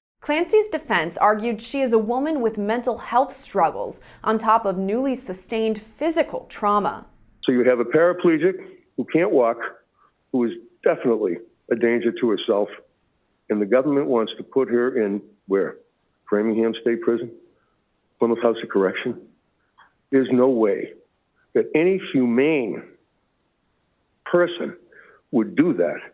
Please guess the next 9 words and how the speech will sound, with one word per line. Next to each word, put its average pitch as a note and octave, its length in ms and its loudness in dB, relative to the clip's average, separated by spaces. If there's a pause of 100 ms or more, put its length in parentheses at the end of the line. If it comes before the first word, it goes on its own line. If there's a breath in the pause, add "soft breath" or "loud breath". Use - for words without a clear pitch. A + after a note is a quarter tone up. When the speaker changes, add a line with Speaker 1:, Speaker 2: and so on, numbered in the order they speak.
(480 soft breath)
Speaker 2:
especially C3 720 -2 (240)
within B2 280 2
the A2 140 -2
structure D#3+ 400 0
of G2+ 100 0
our E3 400 0
criminal C#3+ 320 2
justice B2+ 380 -2
system, - 380 -4